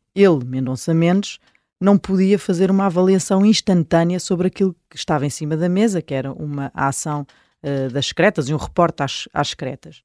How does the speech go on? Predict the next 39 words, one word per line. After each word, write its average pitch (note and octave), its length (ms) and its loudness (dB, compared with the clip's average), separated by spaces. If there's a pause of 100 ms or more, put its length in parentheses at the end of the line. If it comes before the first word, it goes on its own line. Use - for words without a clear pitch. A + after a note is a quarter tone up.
Quem G3+ 220 4
diz D3 180 -2
isto C#3+ 220 -8
assim F3 420 -4 (440)
é E3+ 120 -2
porque, - 480 -10 (340)
vamos C3 320 -6
acreditar, D3 680 -6 (440)
não F#3 160 0
terá C3+ 240 -4
falado D#3+ 440 -4 (160)
do F3+ 200 -8
sis G3+ 500 -10
naquele G3 340 -4
momento G#3 400 0
concreto. G#3+ 520 -8 (520)
O A#3 120 4
problema E3+ 720 0 (220)
é D#3+ 100 -6
que F#3+ 400 -4 (120)
João F#3+ 300 -2
Galamba G#3 340 -2
não G#3+ 160 -2
disse A3 280 -8
isto. - 280 -16 (360)
A D#3 80 -2
sua E3 440 -2
versão C3 520 -8
alternativa E3 640 -4
foi F3+ 180 -4
prestada F#3 480 -4
ainda F#3 160 -4
por - 140 -16
cima G#3+ 500 -4
numa G3+ 300 0
comissão G3+ 500 -2
parlamentar F#3+ 600 -4
de G3 80 -2
inquérito. E3+ 520 -4